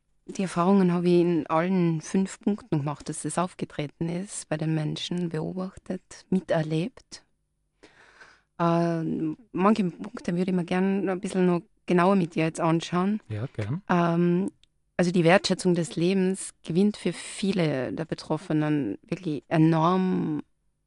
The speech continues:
Speaker 1: zuzunehmen. Man kann direkt zuzuschauen, wenn, wenn Patienten dann die schwierigsten Situationen hinter sich haben, gemeistert haben,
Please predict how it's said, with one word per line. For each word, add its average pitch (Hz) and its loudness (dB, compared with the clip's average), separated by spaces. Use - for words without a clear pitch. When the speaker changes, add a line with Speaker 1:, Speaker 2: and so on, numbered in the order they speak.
Speaker 1:
zuzunehmen. 151 2
Man 156 -2
kann 175 -2
direkt 196 -4
zuzuschauen, 180 -4
wenn, 165 -2
wenn 170 -2
Patienten 180 -2
dann 170 -2
die 175 0
schwierigsten 214 -4
Situationen 180 -2
hinter 202 0
sich 151 -8
haben, 156 -4
gemeistert 170 0
haben, 139 -2